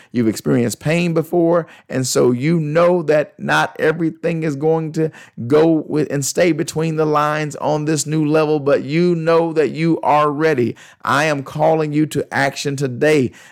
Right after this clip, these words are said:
Leaders, let's level up our leadership. One more thing I want to share with you.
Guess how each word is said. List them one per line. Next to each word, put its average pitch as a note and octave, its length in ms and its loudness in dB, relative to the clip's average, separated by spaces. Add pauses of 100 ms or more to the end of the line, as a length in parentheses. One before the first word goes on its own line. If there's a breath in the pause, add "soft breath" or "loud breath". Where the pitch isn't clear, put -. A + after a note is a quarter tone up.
Leaders, D#3 640 2
let's C#3+ 360 0
level D#3 500 2
up D#3+ 320 0
our C#3+ 340 2
leadership. C3+ 640 0 (220 loud breath)
One E3+ 320 2
more G3+ 220 0
thing F3 280 -2
I C3+ 100 2
want B2 200 0
to A#2 60 -2
share C#3 260 0
with G#2 180 -2
you. E2+ 180 -4